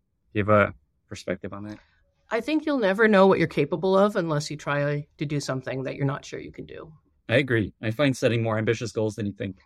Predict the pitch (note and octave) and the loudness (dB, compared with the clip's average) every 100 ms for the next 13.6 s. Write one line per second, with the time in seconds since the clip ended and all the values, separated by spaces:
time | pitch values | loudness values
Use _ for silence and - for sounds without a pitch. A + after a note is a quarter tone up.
0 | _ - F#4+ G#3 A2+ G2+ G#2+ G#2 - - | _ 4 4 4 -6 -4 -6 -8 -12 -14
1 | C3 - _ _ _ B2 G#2+ G#2 A#2+ G2+ | -16 -20 _ _ _ -4 -4 -4 -4 -6
2 | F#2+ G2+ G2 G2 - - A2 G#2+ G2 A#2+ | -4 -6 -6 -8 -10 -8 -2 0 0 -2
3 | A2 G2+ G2 G2+ - _ - A#2 A#2 F#2+ | -4 -4 -4 -6 -8 _ -2 0 0 -2
4 | G#2 A2 - G2+ - - _ - A#3+ B3 | -4 -6 -8 -12 -12 -18 _ 0 4 6
5 | B3+ B3+ A3+ F#3 D3+ - - - _ _ | 6 4 -2 -2 -8 -10 -16 -20 _ _
6 | _ - E3+ F3 F3 F3 F3 F3 E3 D#3+ | _ -2 0 0 0 2 2 0 -2 -4
7 | - D3+ - D#3 D3+ D3 D3+ D3 D3 D3+ | -4 -4 -2 -4 0 0 0 -2 -6 -6
8 | C#3 C#3 C3+ C#3+ D3 F3+ D#3+ D#3 C#3 C3+ | -6 -6 -6 -6 -6 -8 -4 -4 -4 -4
9 | D#3 G3 B3 C#4 _ _ _ _ _ _ | -2 -4 -4 -8 _ _ _ _ _ _
10 | - F3 D3+ D3+ D3 D3+ D3 C#3+ C3 C3 | 2 6 6 4 -4 -2 -2 -4 -6 -6
11 | D#3 D3+ - D#3 C#3+ C#3+ C#3+ C3+ C3 C3 | -6 -6 -8 -2 -2 0 0 0 -2 -8
12 | D3 - - - D3+ - _ _ - A#2 | -12 -14 -14 -14 -16 -18 _ _ -4 -2
13 | - B2 - - - | 0 -2 -2 -6 -10